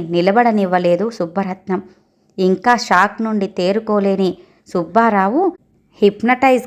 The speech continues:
కాబడిన వాడిలా అప్రయత్నంగానే లేచి అక్కడ్నుంచి కదిలాడు.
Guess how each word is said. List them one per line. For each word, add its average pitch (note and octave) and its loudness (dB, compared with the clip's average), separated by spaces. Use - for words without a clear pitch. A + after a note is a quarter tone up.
కాబడిన G#3 2
వాడిలా G3+ 0
అప్రయత్నంగానే F#3+ 0
లేచి G#3 -2
అక్కడ్నుంచి G3 -2
కదిలాడు. F#3 0